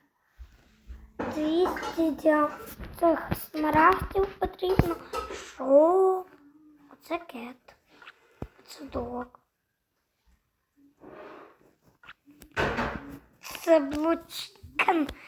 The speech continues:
Ви колись в реальному житті бачили таку? Red Penguin. Так. Voltage Pet. Old Ships, Tanks. Антропоц.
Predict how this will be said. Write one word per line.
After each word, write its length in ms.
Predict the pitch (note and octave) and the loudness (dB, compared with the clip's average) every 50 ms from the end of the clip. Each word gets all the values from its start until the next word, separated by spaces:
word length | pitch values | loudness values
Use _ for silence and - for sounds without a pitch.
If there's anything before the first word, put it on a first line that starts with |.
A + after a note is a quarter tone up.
| - - - - - | -18 -18 -14 -10 -8
Ви 100 | D#4 C#4+ | -8 0
колись 400 | - F#4 E4+ E4 E4 C#4 - - - - - - - _ _ _ | 2 2 4 4 2 0 -2 -6 -12 -16 -20 -20 -20 _ _ _
в 40 | D#4 | 2
реальному 600 | D#4 D#4+ D#4+ D#4+ D#4+ D#4+ D#4+ D#4+ D#4 D#4 D#4 D4+ | 4 6 8 8 6 6 2 -2 -2 -2 -2 -2
житті 400 | C#4 D#4 D4 C#4+ - - D#4+ G3+ | -4 -6 -6 -6 -8 -6 -6 -4
бачили 600 | C4+ - D4+ E4+ E4+ - - - F#4+ F#4+ F#4+ F#4 | 2 4 4 4 4 2 0 2 4 6 6 4
таку? 500 | F#4+ F4+ D#4 - - - - - - - - - - - - - _ _ _ _ _ C#4+ C#4+ - C#4+ - - - - _ _ _ _ _ _ - | 4 0 -4 -6 -8 -14 -20 -20 -20 -20 -20 -20 -20 -20 -20 -20 _ _ _ _ _ -20 -20 -20 -20 -20 -20 -20 -20 _ _ _ _ _ _ 0
Red 240 | C#4 C#4+ C#4+ C#4+ C#4+ - - _ | 4 4 4 4 2 -4 -10 _
Penguin. 560 | C#4+ C4+ C4 C4 B3+ B3 B3 B3 B3 B3 B3 - - - - - _ - - - - - - - - - - - - - | -4 -2 -2 -2 -4 -4 -6 -8 -10 -10 -12 -14 -16 -18 -20 -18 _ -14 -12 -12 -12 -12 -12 -10 -6 -4 -4 -4 -2 -2
Так. 280 | - C#4 C4+ B3+ - - _ _ _ - - _ - - _ _ _ - | 0 -2 -2 -4 -8 -16 _ _ _ -20 -14 _ -12 -12 _ _ _ -16
Voltage 680 | B3+ B3+ B3+ B3+ C4 C4+ C#4 C#4 C#4 C4+ C#4 C4+ C4+ C#4 C#4+ - _ _ _ _ _ _ - - - - D4 D4+ _ - D#4 D4 C#4+ C#4+ - - - - - - - | -14 -12 -8 -2 0 2 4 4 4 2 2 -2 -2 -6 -12 -20 _ _ _ _ _ _ -6 -6 -6 -6 -8 _ _ -2 -2 -2 -2 -2 -6 -8 -6 -6 -6 -6 -4
Pet. 220 | - C#4+ C4+ C4 B3+ - - - - - - - - - - - - - - | -4 -4 -4 -4 -6 -8 -8 -8 -6 -6 -6 -6 -6 -6 -6 -12 -18 -4 0
Old 300 | D#4 D4+ D4 C#4+ C#4+ C#4+ C#4+ - - - - - - C#4+ | 2 2 2 2 0 -2 -4 -2 -2 -4 -4 -4 -6 -8
Ships, 560 | C#4+ - - - - - E4+ F4 - - - - - - - - - | -12 -14 -12 -6 -4 -4 -2 -2 -4 -8 -8 -6 -6 -6 -6 -4 -4
Tanks. 720 | - - - - C#4 C#4 C#4+ D4 D#4 D#4 D#4+ - - - - - - - - - - - - - - - - - - _ _ _ D4 | 0 2 4 4 4 4 2 0 -2 -4 -6 -8 -10 -8 -6 -4 0 2 2 2 0 4 6 6 6 6 2 0 -2 _ _ _ -6
Антропоц. 1300 | C#4+ C#4+ C#4+ D4 - - D4 C#4 C#4+ C#4+ C4+ B3 A#3 - - - B3 - _ _ - - - - - | -4 -2 -2 -2 -2 -2 0 0 2 0 0 -2 -6 -10 -14 -14 -16 -18 _ _ -20 -20 -20 -20 -20